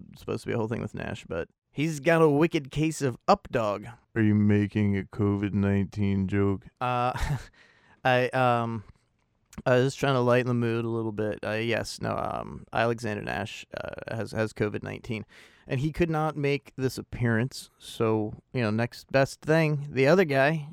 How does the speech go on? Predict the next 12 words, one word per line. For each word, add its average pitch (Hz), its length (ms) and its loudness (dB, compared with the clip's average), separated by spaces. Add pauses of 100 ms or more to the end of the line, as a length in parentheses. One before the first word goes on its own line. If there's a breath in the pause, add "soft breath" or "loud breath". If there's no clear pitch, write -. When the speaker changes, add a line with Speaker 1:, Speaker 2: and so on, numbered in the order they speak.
Speaker 1:
on 123 160 -2
the 113 80 -4
show, 120 340 -2 (400)
me, 127 300 0 (1500)
Hank, 139 180 -4
the 131 100 -2
world's 131 300 2
greatest 143 480 0
Hollywood. 147 600 4
Speaker 2:
We 110 140 0
get 107 200 4
it. 101 280 4